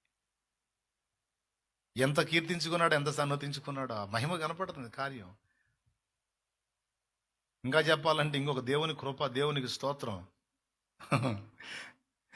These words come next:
ఎప్పుడు సింగిల్గా ప్రార్థన చేసుకున్నాడు, ఈరోజు దూత కూడా ఉన్నాడు and సింహాలు కూడా కూర్చున్నాయి. మొత్తం టోటల్ ఎన్ని సింహాలు ఉన్నాయో లెక్క రాయలేదు కానీ మొత్తం అన్నీ ప్రార్థనే. దానియేలుతో జత కలిసి ప్రార్థన చేయడానికి దూత వచ్చాడు, దానియేలు ప్రార్థన, దానియేలు నడిచింది,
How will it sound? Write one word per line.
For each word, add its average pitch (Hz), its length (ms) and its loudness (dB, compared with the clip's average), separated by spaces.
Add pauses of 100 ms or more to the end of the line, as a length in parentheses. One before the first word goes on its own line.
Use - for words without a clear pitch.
(160)
ఎప్పుడు 127 280 -2
సింగిల్గా 160 420 0
ప్రార్థన 147 360 2
చేసుకున్నాడు, 127 440 -2
ఈరోజు 123 320 -2
దూత 135 260 -2
కూడా 151 280 0
ఉన్నాడు 143 300 -2
and 127 180 -2
సింహాలు 127 360 -2
కూడా 117 160 -4
కూర్చున్నాయి. 92 480 -10 (260)
మొత్తం 117 240 -4
టోటల్ 120 380 0 (1040)
ఎన్ని 127 140 0
సింహాలు 165 360 10
ఉన్నాయో 170 200 10
లెక్క 151 220 8
రాయలేదు 170 380 12
కానీ 170 200 6
మొత్తం 151 320 4
అన్నీ 175 260 4
ప్రార్థనే. 143 440 2 (2500)
దానియేలుతో 156 600 4
జత 131 180 2
కలిసి 160 320 2
ప్రార్థన 147 400 0
చేయడానికి 131 400 -2
దూత 131 240 -2
వచ్చాడు, 156 340 -2
దానియేలు 127 400 -2
ప్రార్థన, 117 340 -4
దానియేలు 135 340 -2
నడిచింది, 151 560 -6